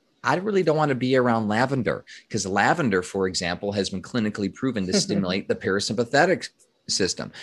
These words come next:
Speaker 1: And I do not want to be resting and digesting. I do not want lavender around me right now.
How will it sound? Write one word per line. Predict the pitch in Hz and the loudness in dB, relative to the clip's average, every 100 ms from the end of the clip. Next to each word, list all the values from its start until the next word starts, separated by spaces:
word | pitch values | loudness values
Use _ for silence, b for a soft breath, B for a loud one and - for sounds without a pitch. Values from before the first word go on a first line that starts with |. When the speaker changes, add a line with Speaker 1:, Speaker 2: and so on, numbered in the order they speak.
| B B | B B
Speaker 1:
And | 104 | 0
I | 110 | 2
do | 127 | 4
not | 135 120 | 2 2
want | 147 135 | 4 2
to | |
be | 107 185 135 | 4 2 2
resting | 101 98 107 98 | 2 0 -2 -2
and | 87 80 | -2 0
digesting. | 85 85 135 - 92 98 | 0 2 2 2 -2 0
I | 156 | 2
do | 180 | 2
not | 202 175 | 2 4
want | 180 147 | 4 4
lavender | 143 147 139 113 | 4 4 2 2
around | 101 104 104 104 | 2 2 2 2
me | 107 101 | 2 2
right | 87 - | 0 -2
now. | 78 58 | -6 -8